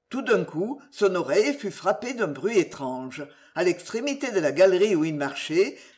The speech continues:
Choisy reconnut le cliquetis de deux épées. Les deux combattants étaient alors entièrement voilés à son regard par les ténèbres. Choisy se précipita vivement dans la direction d'où le bruit partait,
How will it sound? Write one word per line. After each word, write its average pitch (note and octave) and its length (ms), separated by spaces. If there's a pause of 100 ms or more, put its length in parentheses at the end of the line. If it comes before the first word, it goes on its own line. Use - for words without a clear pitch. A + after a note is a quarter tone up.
(120)
Choisy A3+ 400
reconnut G3 560
le C#4+ 100
cliquetis B3 600
de - 100
deux F#3+ 320
épées. D3 480 (1120)
Les F3+ 160
deux C4 180
combattants B3+ 680
étaient E3+ 320
alors F#3 240
entièrement A#3+ 580
voilés F3+ 460
à D3 60
son C#3+ 180
regard A3 420
par D#3 200
les D#3 120
ténèbres. D#3+ 640 (320)
Choisy G#3+ 460
se A3 140
précipita A3 680
vivement F#3 540
dans B3+ 160
la D3 120
direction G#3+ 680
d'où A3 100
le D#3+ 140
bruit D3+ 240
partait, F#3 800